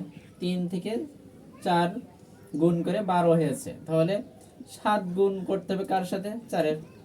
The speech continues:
তাহলে চার সাতটা কত হবে? আঠাশ। এই যে ক্ষয় উত্তর। প্রশ্ন তিন, খোকন ও মন্টুর আয়ের অনুপাত নয় is to চার। খোকনের আয়ের অনুপাত নব্বই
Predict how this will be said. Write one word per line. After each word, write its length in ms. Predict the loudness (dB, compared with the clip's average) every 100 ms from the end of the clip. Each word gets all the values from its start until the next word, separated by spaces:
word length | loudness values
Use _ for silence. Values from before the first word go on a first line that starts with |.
| -20 -20 -18 -16 -16 -18 -10
তাহলে 180 | -6 -2
চার 120 | 0 0
সাতটা 200 | 0 -2 -2
কত 100 | 0 0
হবে? 180 | 0 -4 -8 -8 -6
আঠাশ। 340 | -4 -6 -8 -10 -16 -10 -6
এই 80 | -4
যে 60 | -4 -4
ক্ষয় 180 | -8 -8
উত্তর। 240 | -12 -18 -20 -20 -20 -20 -20 -20 -20 -20 -2
প্রশ্ন 240 | 0 0 0 2
তিন, 220 | 4 4 0 -6 -14 -20 -18 -18 -20 -16 -16 -14 -2
খোকন 380 | 0 4 6 6 6
ও 20 | 4
মন্টুর 320 | 4 2 4 4 4
আয়ের 200 | 6 6 6
অনুপাত 520 | 4 8 8 8 6 0 -16 -20 -20 -20 -18 -6 2
নয় 180 | 4 4
is 60 | 2 0
to 60 | 0 2
চার। 220 | 2 0 -6 -14 -16 -20 -20 -20 -20 -20 -2
খোকনের 460 | 0 2 2 2 2 4
আয়ের 200 | 6 6 4
অনুপাত 360 | 2 4 4 4 2
নব্বই 420 | 4 4 6 8